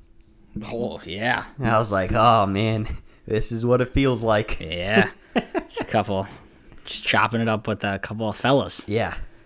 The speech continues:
Speaker 2: Yeah.
Speaker 1: You know what I feel like's a big adult move, and I would like to do this, but I haven't had the balls to do this? Um, going to the movies solo.
Speaker 2: Oh, yeah, I know.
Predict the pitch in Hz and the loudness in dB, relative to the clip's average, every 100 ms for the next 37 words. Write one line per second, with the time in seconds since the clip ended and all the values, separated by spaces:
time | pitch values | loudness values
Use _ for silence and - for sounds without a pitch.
0 | _ _ - 90 85 73 - 143 180 156 | _ _ -6 -2 -2 -4 -2 4 6 6
1 | 151 143 117 117 107 110 113 117 120 117 | 4 2 2 2 4 4 4 4 2 0
2 | - 113 - 101 110 101 87 87 98 - | -2 -2 0 2 2 2 -2 -4 -4 -2
3 | 120 123 123 135 131 - 101 90 87 - | 0 2 4 2 2 0 0 0 -4 -6
4 | 107 104 101 110 101 101 - 92 98 104 | -4 -4 -4 -4 -6 -6 -4 -2 -2 -2
5 | - 110 117 127 147 - - _ - - | 0 2 4 4 0 -4 -14 _ -20 -20
6 | - - _ _ - 107 101 92 85 87 | -20 -20 _ _ -2 2 2 0 -4 -10
7 | - - _ - _ _ _ _ - 123 | -16 -20 _ -20 _ _ _ _ -6 4
8 | 123 160 175 170 147 113 117 127 127 123 | 6 6 4 2 4 4 6 6 6 4
9 | 127 - - 98 80 64 71 - - _ | 0 -10 -6 -2 -2 -6 -10 -12 -18 _
10 | - 143 139 120 120 113 110 110 92 | 4 8 8 8 6 6 6 4 2